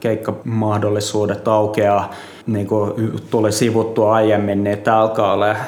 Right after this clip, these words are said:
roudattavuudelta sellainen mukavan kokoinen, että kun nämä kielet ei vie paljon tilaa, se kolmekymmentä senttiä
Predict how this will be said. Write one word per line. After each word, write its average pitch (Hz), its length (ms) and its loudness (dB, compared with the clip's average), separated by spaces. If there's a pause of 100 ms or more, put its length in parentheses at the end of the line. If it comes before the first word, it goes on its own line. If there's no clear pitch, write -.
roudattavuudelta 104 1000 0
sellainen 104 500 0 (360)
mukavan 104 460 0
kokoinen, 101 680 2
että 98 160 -6
kun 98 200 -2
nämä 98 220 0 (320)
kielet 104 480 0
ei 98 200 2
vie 98 120 0
paljon 101 600 0
tilaa, 101 440 0
se 101 160 -4
kolmekymmentä 98 440 -2
senttiä 101 440 -2